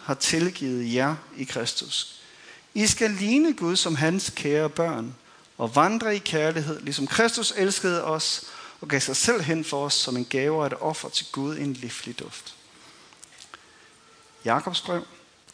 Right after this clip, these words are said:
"Hvem er jer er vis og forstandig? Han skal vise det i gerning ved et ordentligt liv med den vises sagtmodighed. Men hvis jeres hjerter rummer bitter misundelse og selvhævdelse, så lad være med at prale og lyve sandheden noget på.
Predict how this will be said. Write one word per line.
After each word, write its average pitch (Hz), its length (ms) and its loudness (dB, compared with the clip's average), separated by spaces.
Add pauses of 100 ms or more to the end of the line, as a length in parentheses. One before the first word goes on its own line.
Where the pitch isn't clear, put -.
"Hvem 240 220 4
er 226 160 6
jer 220 160 6
er 175 220 0
vis 160 560 -2
og 156 180 -2
forstandig? 147 680 -2 (360)
Han 139 140 2
skal 143 180 -2
vise 180 280 2
det 151 180 2
i 131 40 2
gerning 156 540 4
ved 202 140 6
et 214 160 2
ordentligt 202 520 2
liv 247 180 0 (500)
med 190 160 6
den 190 260 2
vises 220 580 0
sagtmodighed. 156 840 0 (1040)
Men 120 120 -4
hvis 196 240 6
jeres 185 200 6
hjerter 175 320 6
rummer 170 300 6
bitter 202 280 4
misundelse 175 640 2
og 147 100 2
selvhævdelse, 156 800 0 (800)
så - 160 0
lad 196 100 4
være 226 180 4
med 214 80 4
at 190 100 4
prale 165 460 4
og 170 100 2
lyve 180 240 0
sandheden 165 460 2
noget 139 220 2
på. 185 220 -2